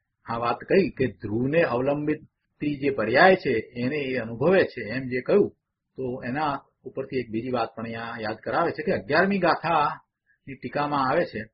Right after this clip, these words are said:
કે જ્ઞાયક ભાવ આવિર્ભાવ પામે છે. હવે જ્ઞાયક ભાવ તો જ્ઞાયક ભાવ રૂપે છે જ, એ કંઈ એનો આવિર્ભાવ થાય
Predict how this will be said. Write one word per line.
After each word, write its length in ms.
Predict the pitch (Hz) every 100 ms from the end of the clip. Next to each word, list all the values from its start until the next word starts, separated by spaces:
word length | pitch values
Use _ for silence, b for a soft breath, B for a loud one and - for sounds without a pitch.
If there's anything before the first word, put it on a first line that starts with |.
| _ _ _ _
કે 40 | 170
જ્ઞાયક 520 | 104 107 113 165 214 -
ભાવ 460 | 113 127 151 160 170 -
આવિર્ભાવ 600 | 120 127 175 135 107 110 117
પામે 320 | 151 160 123 98
છે. 140 | - _ _ _ _ _ _ _ _ _ _ _ _ _ _ _
હવે 140 | 147 190 -
જ્ઞાયક 500 | 98 98 104 151 196
ભાવ 260 | 147 170 190 190
તો 100 | 196
જ્ઞાયક 420 | 165 170 190 175
ભાવ 220 | 170 190 190
રૂપે 260 | 190 196 -
છે 260 | - 240 185
જ, 80 | 104 90 _ _ _ _ _ _ _ _ _ _ _ _ _ _ -
એ 220 | 127 156
કંઈ 320 | 170 185 170 151 b b b _ _
એનો 140 | 147 131
આવિર્ભાવ 600 | 117 131 160 131 170 180
થાય 340 | 180 160 175